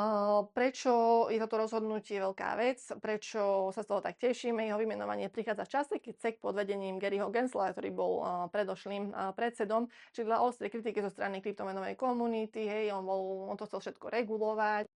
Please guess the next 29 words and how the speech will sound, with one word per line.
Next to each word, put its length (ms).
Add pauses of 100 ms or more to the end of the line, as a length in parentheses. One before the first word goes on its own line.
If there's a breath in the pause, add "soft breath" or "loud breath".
(340)
Ehm, 1400
bola 160
tam 160
nejaká 240
tá 80
kauza 320
z 160
Ripple, 80
o 80
ktorej 240
sme 80
sa 80
tiež 240
bavili, 720
najmä 400
za, 320
teda, 160
bol 240
nepružný 560
prístup 320
z 80
jeho 80
strany, 480
nejedno-, 240
jedno-, 320
nejedno-, 800
je-, 400
nejednoznačné 880
pravidlá, 480